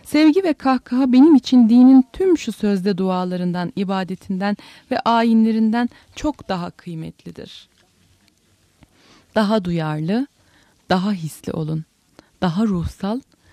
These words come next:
daha tinsel olursunuz. Yaşamın her ikisine de ihtiyacı vardır. Dikenlere ve güllere, gündüzlere ve gecelere, mutluluğa, mutsuzluğa, doğuma,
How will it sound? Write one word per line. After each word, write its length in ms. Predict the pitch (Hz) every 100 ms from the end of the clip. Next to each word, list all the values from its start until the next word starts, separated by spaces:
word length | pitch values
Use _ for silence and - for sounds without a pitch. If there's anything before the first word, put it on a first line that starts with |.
| _ _
daha 220 | 196 190 247
tinsel 600 | - 185 160 - 190 -
olursunuz. 760 | 151 147 151 - - - - - _ _ _ _ _ _ _ _ _ _ _ _ _ _ _ _ _ _
Yaşamın 440 | - 269 302 302 370 -
her 160 | 349 349
ikisine 460 | 233 - - 214 180
de 80 | 180
ihtiyacı 580 | 156 - 180 165 -
vardır. 520 | 170 165 165 165 - _ -
Dikenlere 680 | - 196 185 180 175 208 220
ve 80 | 208
güllere, 640 | 156 165 160 165 156 156 _ _ _ _
gündüzlere 680 | 170 165 180 180 190 185 190
ve 120 | 196
gecelere, 640 | - 156 165 156 156 160 - _ _ _ _ -
mutluluğa, 640 | 202 - 202 180 175 190
mutsuzluğa, 920 | 226 190 160 - 165 - 151 165 208 269 _ _ _ -
doğuma, 460 | 175 175 165 185